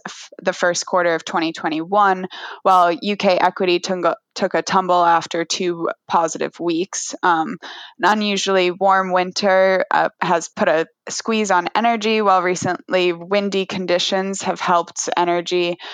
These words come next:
renewable energy make sweeping positive results in the U K, breaking records for wind power as well.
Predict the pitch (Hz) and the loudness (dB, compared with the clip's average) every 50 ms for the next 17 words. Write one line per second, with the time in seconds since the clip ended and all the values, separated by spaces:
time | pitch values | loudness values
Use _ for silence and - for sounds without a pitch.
0 | - - - - 208 214 220 233 233 214 185 190 180 - 170 170 170 165 160 - | -18 -14 -6 -4 -2 0 2 2 2 4 4 4 4 4 2 2 0 -2 -2 -4
1 | 165 170 165 160 165 - - - - 180 180 - 170 175 170 180 170 165 165 - | -4 -2 -2 -2 -4 -4 -4 -4 -4 -4 -2 -4 -6 -4 -2 0 0 0 0 -2
2 | 175 165 165 170 170 165 160 - 160 165 170 - - - 170 170 165 165 165 165 | -4 -4 -2 -2 -2 -2 -2 -2 -2 -2 -2 -4 -6 -6 -4 -4 -4 -4 -4 -4
3 | 170 165 - - 180 170 165 160 165 165 - 175 170 - - 175 170 170 170 160 | -6 -6 -4 -4 -2 0 0 0 -2 -2 -4 -4 -6 -4 -6 -8 -6 -2 -2 -2
4 | 170 - - 180 175 170 170 - - - 170 165 170 170 165 165 - - 175 - | -2 -2 -2 -4 -4 -4 -4 -6 -4 -4 -2 0 0 -2 -2 -4 -4 -2 0 0
5 | 85 - 170 165 165 - - - 90 80 69 69 71 - | 0 0 0 -2 -4 -4 -2 0 0 2 2 2 0 -2